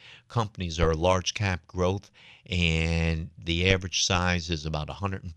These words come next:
forty million. But when, um, when you look at it compared to the S and P five hundred index, it's really, you know, except year to date, it's, it's,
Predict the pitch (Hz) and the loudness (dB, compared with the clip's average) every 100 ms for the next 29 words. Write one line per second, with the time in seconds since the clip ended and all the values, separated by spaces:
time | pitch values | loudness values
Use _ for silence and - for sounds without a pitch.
0 | - 92 85 80 82 90 101 107 - - | -6 -4 -4 -4 -2 0 -2 -4 -10 -20
1 | - _ 101 92 - - 110 104 98 98 | -20 _ 4 4 2 -2 0 2 2 2
2 | 90 92 - 101 90 107 147 147 123 - | 0 -4 0 2 4 2 2 0 0 -4
3 | 101 123 117 107 95 101 104 104 101 110 | -2 0 0 -2 -2 -2 -2 -6 -8 -6
4 | 107 101 95 107 101 95 123 127 87 85 | -4 -4 -2 -4 -4 -6 -6 -2 -2 -2
5 | - - - - - - 127 127 139 180 | -6 -14 -16 -20 -14 -4 -4 -2 -2 0
6 | 185 127 117 - 123 117 110 104 - - | 0 0 -2 -2 -2 0 -2 -4 -12 -20
7 | - - - - 85 - 123 151 147 - | -20 -18 -20 -20 -18 -8 2 2 2 -2
8 | 127 151 151 160 185 101 - - - - | 2 2 4 2 2 2 -2 -16 -20 -6
9 | 113 113 - - - 117 101 - - | 0 0 0 -8 -2 -2 0 -2 -4